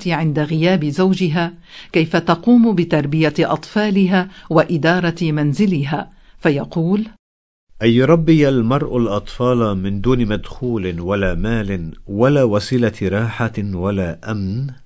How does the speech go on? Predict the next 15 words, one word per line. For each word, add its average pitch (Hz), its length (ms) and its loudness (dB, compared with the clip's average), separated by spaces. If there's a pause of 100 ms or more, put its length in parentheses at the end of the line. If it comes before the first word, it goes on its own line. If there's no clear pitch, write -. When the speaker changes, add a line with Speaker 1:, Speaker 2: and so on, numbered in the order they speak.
(500)
Speaker 2:
وبعض 113 400 2
الأشخاص 123 520 0
يشتمونك، 110 800 -2 (540)
هل 175 200 4
هناك 131 400 2
أسوأ 92 540 -4
من 90 160 -4
هذا؟" 104 520 -2 (1160)
كنا 175 260 6
وحيدات 160 640 2 (440)
في - 160 -2
البيوت 95 600 -2 (280)
من 110 280 0
دون 147 340 2
رجال، 107 560 0